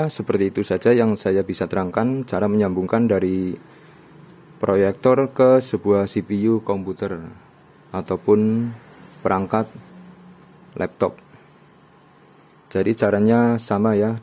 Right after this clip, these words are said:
dari komputer sama laptop ke proyektor. Yang penting ada input H D M I-nya atau V G A-nya, kalian bisa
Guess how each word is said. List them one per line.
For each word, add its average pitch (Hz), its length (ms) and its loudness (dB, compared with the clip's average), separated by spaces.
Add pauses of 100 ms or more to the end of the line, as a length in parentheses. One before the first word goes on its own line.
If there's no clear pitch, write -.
dari 92 180 0
komputer 98 720 -4
sama 95 320 -4
laptop 95 400 -4
ke - 140 -2
proyektor. 113 760 -2 (560)
Yang 101 240 -2
penting 101 320 -2
ada 98 240 0
input 101 400 -2
H 92 80 -4
D 95 160 0
M 92 80 -4
I-nya 104 400 -2
atau 107 160 -4
V - 160 -6
G - 160 -2
A-nya, 110 480 -2 (460)
kalian 101 420 0
bisa 107 560 -4